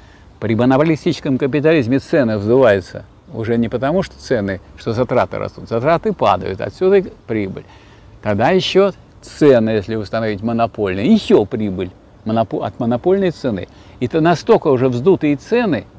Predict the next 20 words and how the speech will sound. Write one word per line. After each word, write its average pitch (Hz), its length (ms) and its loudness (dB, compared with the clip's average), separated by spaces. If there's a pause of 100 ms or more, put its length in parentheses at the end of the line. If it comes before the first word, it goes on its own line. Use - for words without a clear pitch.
(140)
которые 123 320 -2
тормозят 131 500 2
всё, - 360 -8 (840)
что 127 460 2
можно 143 320 -2
вручную 156 640 0
делать 127 340 2
такие 131 300 -2
вещи, 175 320 -2
которые 131 300 -4
надо 135 180 0
делать 143 260 -2
на 131 80 -6
современной 131 500 -4
технике. 104 500 -6
И - 20 -6
поэтому 196 320 -4
мелкий 196 320 -4
бизнес 202 400 -6 (260)
растёт, 139 460 0